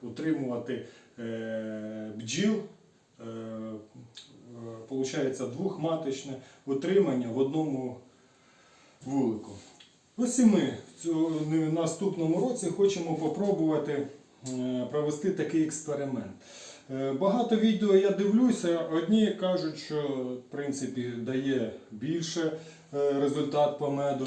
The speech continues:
інші кажуть, що не дуже спрацьовує, що краще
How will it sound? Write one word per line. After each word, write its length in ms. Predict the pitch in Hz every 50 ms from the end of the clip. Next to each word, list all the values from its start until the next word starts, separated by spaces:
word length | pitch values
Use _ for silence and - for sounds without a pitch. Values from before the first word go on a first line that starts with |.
| 135 -
інші 300 | 190 202 208 202 - 175
кажуть, 440 | 147 - 156 143 139 127 123 117 110
що 400 | - - - 131 120 113 110 113 -
не 140 | 117 117 117
дуже 460 | 113 117 151 180 190 190 170 175 180
спрацьовує, 760 | 165 - - 170 165 160 160 - - 175 165 160 156 156 156 143
що 260 | - - 165 156 -
краще 460 | 170 160 160 156 143 - - 151